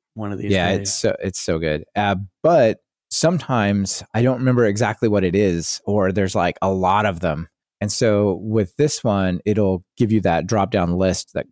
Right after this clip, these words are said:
Speaker 2: fills the whole screen so you can jump through them. You can
Speaker 1: Got
Speaker 2: also
Speaker 1: it.
Speaker 2: delete, you're like, "This one I did once, but I never want to, I actually don't even want it in my history." You can delete it from your history,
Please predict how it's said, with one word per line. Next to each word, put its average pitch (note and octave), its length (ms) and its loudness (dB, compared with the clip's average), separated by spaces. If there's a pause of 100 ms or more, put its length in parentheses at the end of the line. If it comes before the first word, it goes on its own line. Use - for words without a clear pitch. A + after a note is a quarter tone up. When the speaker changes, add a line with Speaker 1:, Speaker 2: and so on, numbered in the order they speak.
(160)
Speaker 2:
fills F#2 180 0
the F#2 80 -6
whole F2+ 160 -2
screen F#2+ 320 -2
so F#2+ 120 -4
you F#2+ 60 0
can E2+ 180 -4
jump F2 260 -2
through A#2+ 200 2
them. F#2+ 320 2
You A#2 100 -2
can C3 100 0
Speaker 1:
Got C3+ 60 6
Speaker 2:
also C3+ 180 2
Speaker 1:
it. A#2+ 80 0
Speaker 2:
delete, A#2+ 400 2
you're C3 160 4
like, A#2+ 180 2
"This F3 160 2
one E3 140 2
I B2+ 80 2
did A2+ 180 0
once, G#2 280 0
but A2 120 0
I G2 60 2
never G#2+ 320 2
want G#2+ 160 0
to, - 100 -8
I F#2+ 40 0
actually G#2 220 -2
don't A#2+ 140 2
even G#2 140 2
want G2+ 140 0
it - 20 -4
in - 60 -8
my G2+ 100 -4
history." G2 300 -4
You A2 100 2
can F#2+ 160 -6
delete F#2 340 -2
it G#2+ 80 -2
from A2+ 180 -4
your F#2 120 -2
history, C#3 480 -4